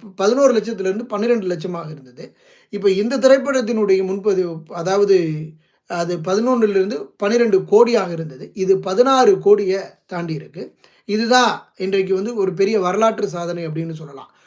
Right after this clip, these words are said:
உலகம் முழுவதும் ஐயாயிரம் திரை-, திரைங்க-, திரையரங்குகள்ல வெளியிடப்பட்டிருக்கு. கனடாவுல இதுதான்,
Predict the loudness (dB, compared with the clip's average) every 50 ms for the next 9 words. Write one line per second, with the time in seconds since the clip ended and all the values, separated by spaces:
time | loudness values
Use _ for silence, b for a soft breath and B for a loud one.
0 | b b b 2 4 4 6 4 2 2 2 2 2 2 2 2 0 -4 -8 -4
1 | -2 2 4 4 4 4 4 2 0 -2 -2 -2 0 0 0 -2 -2 -4 -2 -2
2 | -2 -2 -2 -4 -6 -6 -4 0 0 0 0 -2 -4 -6 -6 -6 -6 -6 -6 -6
3 | -6 -6 -6 -6 -8 -10 -14 -18 -20 -8 _ -6 -6 -6 -8 _ -14 -8 -2 2
4 | 4 4 4 4 4 2 0 -2 -4 -8 b b b b b _ -6 -4 0 4
5 | 4 6 6 6 2 2 0 -2 -8 _